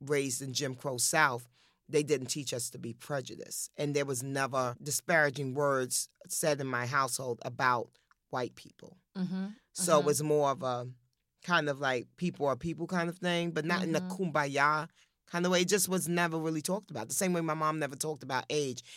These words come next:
Speaker 1: She never really talked about race.
Speaker 2: Mm-hmm. So you're talking about race is more just a celebration of who you are and
Speaker 1: Yes.
Speaker 2: not necessarily that in relation to someone or something
Speaker 1: Yeah, I don't have
Speaker 2: else.
Speaker 1: to see it through their prism.
Speaker 2: Mm-hmm.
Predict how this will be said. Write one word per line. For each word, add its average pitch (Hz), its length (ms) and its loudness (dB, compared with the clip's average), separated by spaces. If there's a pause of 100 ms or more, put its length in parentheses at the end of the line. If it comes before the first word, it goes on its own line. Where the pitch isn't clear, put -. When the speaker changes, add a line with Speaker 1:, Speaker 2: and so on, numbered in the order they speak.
(140)
Speaker 1:
She - 120 -6
never 175 180 2
really 147 180 -2
talked 135 260 -4
about 127 300 -4
race. - 480 -6
Speaker 2:
Mm-hmm. 185 400 -4 (100)
So - 160 -6
you're 208 260 0
talking 233 320 0
about 156 200 0
race 160 360 -6 (340)
is 170 160 -4
more 160 280 -4
just 160 160 -6
a 151 80 -10
celebration 160 920 -4
of 143 240 -6 (200)
who 196 220 -6
you 160 220 -8
are 151 300 4
and 135 80 2
Speaker 1:
Yes. 214 280 8
Speaker 2:
not 160 120 2
necessarily 151 580 -6
that 147 380 -2
in 175 200 -4
relation 170 580 -4
to 147 180 -10
someone 143 560 -8
or 131 80 -8
something 147 220 -4
Speaker 1:
Yeah, 233 100 12
I - 40 -
don't 311 60 8
have 320 80 6
Speaker 2:
else. - 100 -2
Speaker 1:
to 269 40 4
see 247 200 6
it 233 120 6
through 202 120 0
their 185 160 4
prism. 180 520 -2 (240)
Speaker 2:
Mm-hmm. 147 220 -16